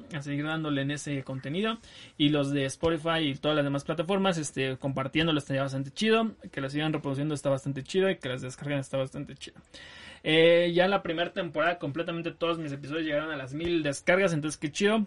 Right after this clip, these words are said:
gracias. Y de la segunda creo que apenas el primer episodio, que sería el cinco, entonces muchas gracias, ojalá lleguen los siguientes,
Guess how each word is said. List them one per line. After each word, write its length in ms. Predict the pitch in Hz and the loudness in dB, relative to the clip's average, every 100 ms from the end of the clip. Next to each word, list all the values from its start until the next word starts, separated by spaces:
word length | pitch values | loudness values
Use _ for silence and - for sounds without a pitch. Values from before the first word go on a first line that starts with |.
| - | 2
gracias. 520 | 151 170 220 233 - | 2 4 2 0 -2
Y 240 | 165 165 160 | -2 -2 0
de 400 | 160 165 175 165 | 2 2 2 0
la 80 | 151 | -2
segunda 440 | 147 151 196 196 | -2 -2 0 -2
creo 200 | - 170 | -2 -4
que 80 | 170 | -4
apenas 340 | - 160 170 165 | -6 -4 -4 -4
el 100 | 143 | -6
primer 280 | 135 143 | -6 -4
episodio, 520 | 156 147 135 147 135 - | -6 -8 -8 -6 -8 -10
que 120 | 131 | -16
sería 260 | 131 139 | -10 -8
el 80 | 139 | -6
cinco, 460 | 139 - 175 147 127 | -6 -4 -2 -4 -8
entonces 400 | 127 135 135 131 | -10 -10 -8 -10
muchas 260 | 131 139 151 | -12 -8 -2
gracias, 480 | 156 175 185 190 - | 2 0 -2 -10 -14
ojalá 280 | 147 139 139 | -14 -8 -4
lleguen 220 | 147 147 | -4 -4
los 120 | 135 | -6
siguientes, 520 | 135 147 147 143 135 | -6 -6 -4 -6 -8